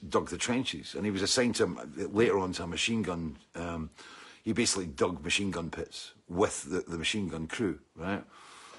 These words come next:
But Simon says, right, the battalion,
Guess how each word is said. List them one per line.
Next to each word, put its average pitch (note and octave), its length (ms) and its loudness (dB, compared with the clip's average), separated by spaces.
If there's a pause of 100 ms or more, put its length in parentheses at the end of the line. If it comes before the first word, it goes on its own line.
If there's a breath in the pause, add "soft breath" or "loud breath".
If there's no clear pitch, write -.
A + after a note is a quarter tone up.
(180 loud breath)
But E2+ 200 -2 (160)
Simon C#2+ 380 -4
says, - 480 -8 (480)
right, D2+ 260 -6 (1400 loud breath)
the G#2 80 -8
battalion, G#2+ 680 -2